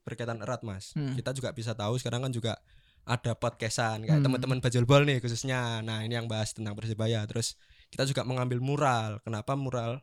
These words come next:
Speaker 1: Karena di beberapa kota ini mural-mural tentang sepak bola dan supporter itu sangat-sangat nge-hype lah
Speaker 2: Iya, iya.
Speaker 1: sekarang kan, Mas. Bisa di-, eh, bisa dilihat mungkin dari kota-kota kecil, mereka memperkenalkan sepak bola di kotanya melalui mural itu tadi, seperti itu. Dan yang terakhir ada musik.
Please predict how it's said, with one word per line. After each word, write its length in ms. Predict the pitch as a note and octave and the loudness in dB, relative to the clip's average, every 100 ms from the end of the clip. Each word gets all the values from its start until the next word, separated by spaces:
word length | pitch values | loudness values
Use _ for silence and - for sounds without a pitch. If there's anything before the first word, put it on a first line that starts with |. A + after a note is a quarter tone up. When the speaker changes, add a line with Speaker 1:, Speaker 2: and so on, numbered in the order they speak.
| _ | _
Speaker 1:
Karena 500 | A2+ A2 A2+ C3+ D3 D3+ _ - | -8 -8 -4 -2 -2 -4 _ -20
di 120 | - B2 | -6 0
beberapa 360 | A#2+ A2+ A#2 | 2 2 0
kota 240 | A#2 A#2 A#2+ | -2 0 0
ini 120 | D3+ | 0
mural-mural 520 | D3+ C#3+ C#3 C3+ C3 | 2 0 2 0 -2
tentang 300 | C3 B2+ B2 | -6 -6 -6
sepak 260 | B2 C3 A#2 | -6 -6 -4
bola 200 | C#3 C#3 | -2 -2
dan 120 | A#2+ | -2
supporter 360 | A2+ B2 B2+ C3+ | -6 -8 -6 -6
itu 140 | D3 | -4
sangat-sangat 560 | F3+ C#3 C3 B2+ B2+ A#2+ _ | -4 -4 -4 -4 -4 -4 _
nge-hype 380 | C#3 B2+ C#3 D#3 | -2 4 4 6
lah 100 | D3 | 6
Speaker 2:
Iya, 60 | C3+ | 6
iya. 60 | |
Speaker 1:
sekarang 240 | B2 B2+ B2+ | 6 4 4
kan, 120 | A#2+ | 2
Mas. 180 | A#2+ B2 | -2 -4
Bisa 180 | A2+ A#2 | -4 -6
di-, 140 | A#2 | -6
eh, 100 | A2 A#2 A2 | -8 -8 -8
bisa 180 | A2 A#2 | -6 -8
dilihat 320 | A2+ A#2 A#2+ | -6 -6 -6
mungkin 160 | B2+ A#2+ | -4 -4
dari 160 | A#2+ A2 | -4 -4
kota-kota 340 | A2+ A2+ A#2+ | -4 -4 -4
kecil, 260 | A#2+ D#3 D#3+ - - _ _ _ - | -2 -2 -4 -8 -20 _ _ _ -6
mereka 340 | B2+ B2+ D#3 | -4 -2 0
memperkenalkan 880 | D3+ C#3+ C#3 C3+ C3+ C3 - C3 C3 | 0 -2 -6 -6 -4 -4 -2 -4 -4
sepak 240 | B2+ C3 A#2+ | -6 -8 -6
bola 180 | A#2+ | -6
di 80 | A#2 | -4
kotanya 320 | A#2 A#2 C3 | -6 -4 -4
melalui 280 | D3 C3+ C#3 | -2 0 0
mural 320 | C3 C3+ C3+ C3 | -2 0 0 0
itu 180 | B2+ | -4
tadi, 600 | A#2+ A#2+ B2+ A2+ G#2 G2+ G#2 | -6 -6 -6 -6 -8 -10 -12
seperti 400 | - G2+ F#2 G#2 | -12 -12 -10 -10
itu. 420 | - A2+ A2 G#2+ | -6 -4 -4 -4
Dan 240 | A2 A2 | -4 -2
yang 160 | A2 A2 | -2 -2
terakhir 340 | A2 B2 D3 | -2 -2 -2
ada 180 | B2+ A#2 | -4 -6
musik. 460 | A2 A2+ - A#2+ | -4 -2 -4 -4